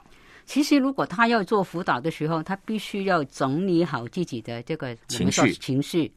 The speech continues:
Speaker 1: 还有生命。
Speaker 2: 嗯。
Speaker 1: 因为如果你自己的生命啊、情绪也不是稳定健全的话呢，其实你在这个辅导过程陪伴的时候，也会将你自己的一些不好的也带给对方。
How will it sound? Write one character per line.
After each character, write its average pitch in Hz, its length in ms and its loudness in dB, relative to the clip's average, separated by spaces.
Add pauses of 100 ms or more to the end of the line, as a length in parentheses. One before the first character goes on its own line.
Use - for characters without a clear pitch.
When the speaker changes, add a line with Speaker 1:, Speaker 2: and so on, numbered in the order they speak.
Speaker 1:
还 147 140 0
有 156 100 2
生 156 240 0
命。 151 220 0 (260)
Speaker 2:
嗯。 - 140 0
Speaker 1:
因 262 60 6
为 233 100 6
如 175 300 0
果 165 160 2
你 131 100 2
自 202 160 -4
己 135 160 -4
的 143 140 -4
生 196 240 -4
命 185 200 2
啊、 151 160 0
情 143 240 0
绪 170 200 0
也 127 160 0
不 185 180 -8
是 - 160 -4
稳 127 320 -4
定 160 240 0
健 175 380 0
全 131 280 -8
的 139 80 -6
话 147 260 -4
呢， 139 200 -8 (260)
其 185 140 -2
实 160 140 -2
你 160 340 2
在 147 280 -2
这 175 140 -4
个 143 120 -4
辅 139 200 -10
导 135 180 -4
过 165 200 -6
程 139 220 -8
陪 120 260 -8
伴 139 260 -4
的 131 80 -10
时 131 200 -10
候， 120 160 -10
也 120 100 -10
会 156 220 -4
将 165 280 -4
你 117 120 -4
自 165 120 -8
己 135 160 -6
的 113 240 -10 (360)
一 196 60 -2
些 196 140 -2
不 190 140 -4
好 - 300 -6
的 107 180 -10 (560)
也 123 220 -2
带 175 240 6
给 120 180 -6
对 139 180 -2
方。 139 320 -6